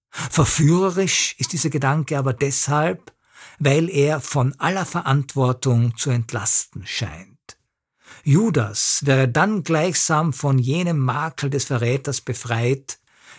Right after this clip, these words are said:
der ihn in der christlichen Tradition lange begleitete. Als bloßes Werkzeug in den Händen einer höheren Macht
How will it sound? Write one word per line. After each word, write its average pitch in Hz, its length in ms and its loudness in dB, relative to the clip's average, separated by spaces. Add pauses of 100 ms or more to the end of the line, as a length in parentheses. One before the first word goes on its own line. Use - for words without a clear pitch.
(120)
der 139 240 4
ihn 139 340 4
in 135 140 0
der 117 120 0
christlichen - 560 -2
Tradition 120 840 0 (200)
lange 120 420 0
begleitete. - 760 -8 (960)
Als 117 360 -2
bloßes 156 720 4
Werkzeug - 800 -6 (600)
in 135 120 4
den 131 120 6
Händen 147 380 4
einer 123 340 2
höheren 139 520 2
Macht - 480 -12